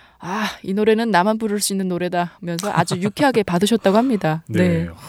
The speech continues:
Speaker 2: 얼른 음원으로 좀 발표가 돼서 저도 좀 들어보고 싶습니다.
Speaker 1: 네.
Speaker 2: 그 전국 노래자랑 또 이야기하면 빼놓을 수 없는 게 프로그램 출신 연예인들이잖아요.
Speaker 1: 네,
Speaker 2: 네.
Speaker 1: 맞아요.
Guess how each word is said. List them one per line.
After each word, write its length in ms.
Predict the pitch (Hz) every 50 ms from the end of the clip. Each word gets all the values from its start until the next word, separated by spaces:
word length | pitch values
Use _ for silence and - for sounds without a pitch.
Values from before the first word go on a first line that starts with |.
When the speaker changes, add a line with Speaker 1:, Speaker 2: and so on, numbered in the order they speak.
| - - -
Speaker 2:
얼른 220 | 110 123 147 143
음원으로 340 | 135 147 180 196 196 180 165
좀 140 | 151 160 139
발표가 320 | 120 113 - - 131 135
돼서 480 | 120 104 92 87 - 135 131 107 82 82 _ _
저도 180 | - - 123 123
좀 120 | 123 123
들어보고 340 | 113 - 156 156 139 120 110 107
싶습니다. 520 | - - - 113 98 87 92 85 80 - -
Speaker 1:
네. 180 | 190 196 196 180 175 170 160 160 165 -
Speaker 2:
그 100 | - 135
전국 300 | - - 147 170 233 247
노래자랑 480 | 208 170 160 165 147 156 147 143 139 127
또 100 | - 127
이야기하면 760 | 104 107 120 120 110 117 143 127 104 98 107 110 92 82 87 - -
빼놓을 240 | 170 196 214 208
수 100 | 185 -
없는 240 | 156 139 131 131 127
게 300 | 117 131 135 139 139 131 - - - - _ _ -
프로그램 400 | - 254 277 233 233 214 180 160
출신 320 | - 151 - - 135 104
연예인들이잖아요. 800 | 95 98 104 104 95 98 92 82 87 82 80 90 127 151 123 -
Speaker 1:
네, 460 | 208 208 202 190 185 180 170 170 165 165
Speaker 2:
네. 160 | 196 196 185
Speaker 1:
맞아요. 460 | 185 175 180 - 208 196 180 170